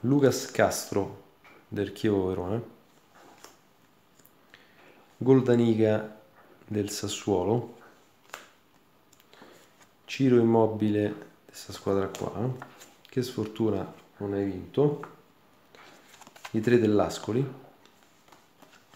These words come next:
e questa figurina qui della Roma, record dodici vittorie consecutive fuori casa, che anche questa ce l'ho come quella della Juventus, questa è C cinque, C cinque e C uno ce l'ho e l'ho ritrovate doppioni.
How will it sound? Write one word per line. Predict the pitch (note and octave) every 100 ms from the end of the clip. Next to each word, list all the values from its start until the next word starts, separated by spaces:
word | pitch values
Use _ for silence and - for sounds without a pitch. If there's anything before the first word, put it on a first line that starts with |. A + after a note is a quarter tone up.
| _ - - - - _ _ -
e | B2+ -
questa | - A2 A2+
figurina | A2 B2+ D3 D3+
qui | D#3 A2+ G2 -
della | - G#2 A2+ C3
Roma, | G#2+ F#2+ F#2+
record | G2+ G#2 G#2 G#2
dodici | G#2 A2 G#2+ G#2
vittorie | G#2 G#2 A2+ G#2+
consecutive | G#2 G#2 A#2+ A#2+ G#2 G2
fuori | G2+ A#2 B2+
casa, | F2+ E2+ G2 F2+ - _ - - - - _
che | - A#2+
anche | A2+ A#2+
questa | G2+ - G2+
ce | G#2+
l'ho | G2
come | G2 G#2
quella | G2+ G#2
della | G2+ G2+
Juventus, | A2+ B2 F#2 - G2
questa | G#2+ G#2 -
è |
C | - B2
cinque, | - G2 F2+ - G2
C | -
cinque | - B2 A#2+ G#2+
e |
C | - B2+
uno | G2 G2
ce | A2
l'ho | A2+ F#2 - - - -
e | -
l'ho | A2+ G#2+
ritrovate | G#2 G#2+ G#2+ G#2+ G#2
doppioni. | A2 A2 G#2+ G#2 G#2+